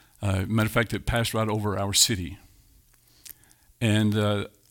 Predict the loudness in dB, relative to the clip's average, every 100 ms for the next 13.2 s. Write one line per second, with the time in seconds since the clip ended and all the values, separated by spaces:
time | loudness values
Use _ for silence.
0 | _ _ _ _ _ _ -6 2 2 4
1 | 2 0 -2 -6 -12 -18 _ _ _ _
2 | _ _ _ _ _ _ _ _ _ _
3 | _ 0 0 2 0 2 2 2 2 2
4 | 4 4 2 -4 -10 _ _ _ _ _
5 | -4 0 0 -2 -4 -2 -2 -4 -8 -16
6 | _ -20 -20 _ -2 -2 2 0 -2 -4
7 | -4 -4 -8 _ _ _ _ -2 0 0
8 | 2 4 4 4 2 0 0 2 0 0
9 | 0 0 -4 -10 _ -4 -2 -2 -2 -2
10 | -2 -4 -2 0 -2 -4 -10 -16 _ _
11 | _ _ _ _ _ _ _ _ _ _
12 | _ _ _ -2 2 4 4 4 2 2
13 | 0